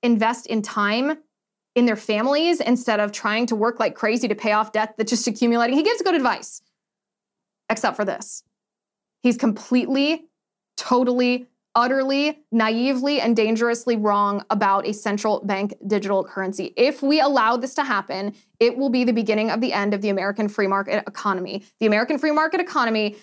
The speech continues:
that has not only served us and our families, but has served people all over the world, pulling people out of poverty, spreading freedom just through commerce, bringing us,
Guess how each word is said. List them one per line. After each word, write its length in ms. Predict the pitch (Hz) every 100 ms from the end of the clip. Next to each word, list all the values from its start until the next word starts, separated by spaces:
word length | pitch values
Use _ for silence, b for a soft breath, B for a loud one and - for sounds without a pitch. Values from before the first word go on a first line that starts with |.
| B
that 100 | 214
has 160 | 214 220
not 160 | 214
only 200 | 294 320
served 420 | 311 311 277 262 - _ -
us 260 | 359 285 285
and 80 | 226
our 220 | 175 277
families, 720 | 294 285 302 320 359 349 - _ _ -
but 100 | 254
has 120 | 254
served 320 | 262 247 226 - _ -
people 440 | 302 285 247 -
all 280 | 262 269 320
over 200 | 311 302
the 100 | 311
world, 400 | 277 220 202 190
pulling 360 | - 294 320 330
people 260 | 320 285
out 140 | - 214
of 80 | 208
poverty, 640 | 240 240 254 262 269 269 B B
spreading 680 | - - - 240 277 370 359
freedom 600 | - - 262 302 349 349 349 208
just 460 | 208 269 277 -
through 200 | 277 302 -
commerce, 920 | - - 226 269 302 349 - - - _ _ _ _ _ _ _ -
bringing 380 | 240 294 381 359
us, 500 | 214 208 226 -